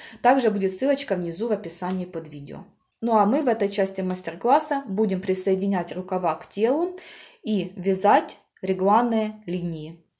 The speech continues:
Итак, мы начнём работу с тела джемпера. Вот начало нашего ряда. Начало моего ряда идёт с цепочки,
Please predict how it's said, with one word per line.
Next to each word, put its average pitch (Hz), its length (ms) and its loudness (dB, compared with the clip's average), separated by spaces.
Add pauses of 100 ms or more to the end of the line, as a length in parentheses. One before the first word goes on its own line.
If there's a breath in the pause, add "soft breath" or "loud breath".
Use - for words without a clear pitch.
(260)
Итак, 220 320 2
мы 247 100 6
начнём 240 380 2
работу 277 680 2
с - 140 -10
тела 233 680 2 (160)
джемпера. 185 640 2 (680 loud breath)
Вот 262 320 6
начало 226 400 4
нашего 214 460 2
ряда. 196 440 2 (380 loud breath)
Начало 220 440 6
моего 214 360 4
ряда 180 540 4 (160)
идёт 196 540 0 (640)
с 185 400 0 (160)
цепочки, 247 840 0